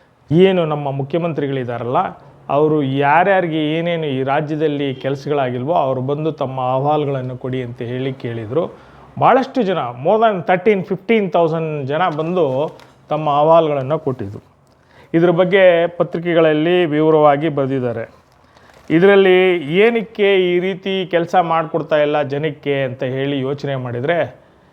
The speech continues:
ಈ ಡಿ ಸಿ, ಸಿ ಇ ಒ ಹಾಗೂ ಅದರಿಂದ ಕೆಳಗಡೆ ಇರ್ತಕ್ಕಂಥ ಹಲವಾರು ಸಿಬ್ಬಂದಿಗಳು ಪರ್ಪಸ್‌ಫುಲ್ಲಿನೇ ಕೆಲಸ ಮಾಡಿಕೊಡ್ತಾ ಇಲ್ಲ. ಇದು ಸಿದ್ದರಾಮಯ್ಯನವ್ರ ಗಮನಕ್ಕೆ ಬರಬೇಕು, ಮುಖ್ಯಮಂತ್ರಿಗಳ ಗಮನಕ್ಕೆ ಬರಬೇಕು. ಅವರು ಮಾಡದೇ ಇದ್ರೆ, ಕೆಲಸ ಮಾಡಿಕೊಡದೇ ಇದ್ರೆ ಅವ್ರ ಮೇಲೆ ಶಿಸ್ತಿನ ಕ್ರಮ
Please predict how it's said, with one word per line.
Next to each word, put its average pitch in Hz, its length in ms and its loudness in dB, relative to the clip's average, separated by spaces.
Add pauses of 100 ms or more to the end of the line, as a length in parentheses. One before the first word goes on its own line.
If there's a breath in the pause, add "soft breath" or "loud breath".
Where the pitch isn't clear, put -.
(240 soft breath)
ಈ 151 220 2
ಡಿ 151 300 2
ಸಿ, 185 600 0
ಸಿ 180 360 0
ಇ 180 40 4
ಒ 165 460 4
ಹಾಗೂ 160 400 0
ಅದರಿಂದ 156 420 -2
ಕೆಳಗಡೆ 175 460 2
ಇರ್ತಕ್ಕಂಥ 147 500 -4
ಹಲವಾರು 165 580 4
ಸಿಬ್ಬಂದಿಗಳು 151 1080 -4 (320 loud breath)
ಪರ್ಪಸ್‌ಫುಲ್ಲಿನೇ 220 1000 2
ಕೆಲಸ 156 300 -4
ಮಾಡಿಕೊಡ್ತಾ 123 600 -6
ಇಲ್ಲ. 101 160 -16 (500 soft breath)
ಇದು 214 360 6
ಸಿದ್ದರಾಮಯ್ಯನವ್ರ 202 760 2
ಗಮನಕ್ಕೆ 151 420 -4
ಬರಬೇಕು, 147 380 -4
ಮುಖ್ಯಮಂತ್ರಿಗಳ 151 640 -2
ಗಮನಕ್ಕೆ 123 460 -6
ಬರಬೇಕು. 110 440 -12 (460 soft breath)
ಅವರು 185 340 4
ಮಾಡದೇ 208 600 2
ಇದ್ರೆ, 156 220 0
ಕೆಲಸ 170 300 -4
ಮಾಡಿಕೊಡದೇ 175 760 0
ಇದ್ರೆ 160 220 -2
ಅವ್ರ 151 180 2
ಮೇಲೆ 175 240 0
ಶಿಸ್ತಿನ 180 420 -4
ಕ್ರಮ 165 260 -4